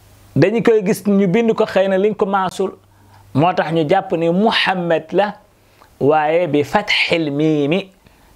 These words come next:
Da ngay wax Ahmed ibnu Muhammad bi fatxil miimi. Arab yi daan nañ ko def.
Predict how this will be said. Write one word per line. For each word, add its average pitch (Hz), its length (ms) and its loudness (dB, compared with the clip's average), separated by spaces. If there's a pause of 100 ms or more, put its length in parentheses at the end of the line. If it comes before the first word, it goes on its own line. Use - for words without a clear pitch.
Da 120 80 0
ngay 143 160 2
wax 190 200 0 (560)
Ahmed 233 640 0
ibnu 277 440 2 (680)
Muhammad 151 1000 -2 (260)
bi 117 80 -2
fatxil 139 480 -2
miimi. 107 360 -4 (1900)
Arab 226 500 0
yi 254 80 -2
daan 220 220 2
nañ 208 160 -2
ko 196 100 0
def. 139 200 -2